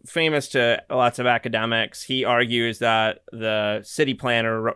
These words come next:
Robert Moses, designed restrictive bridges on, um, a Long Island parkway to keep buses off of it 'cause poor people, and especially poor black people, used buses, right? So he was, like,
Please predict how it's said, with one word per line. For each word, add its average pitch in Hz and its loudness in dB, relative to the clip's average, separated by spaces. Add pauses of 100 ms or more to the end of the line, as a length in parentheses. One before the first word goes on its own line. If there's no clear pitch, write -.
Robert 117 2
Moses, 110 -2 (440)
designed 123 2 (280)
restrictive 151 2
bridges 120 4
on, 113 -2 (180)
um, 107 -4 (120)
a 123 -2
Long 120 2
Island 113 0
parkway 107 0 (420)
to 120 2
keep 131 -2
buses 139 2
off 104 0
of 104 -8
it 107 -2
'cause 110 -4
poor 143 2
people, 123 -4
and 117 -2
especially 113 -4
poor 127 -2
black 113 0
people, 107 -4
used 143 -2
buses, 92 -4
right? 107 -2
So 107 -4
he 113 -6
was, 110 -6
like, 113 -2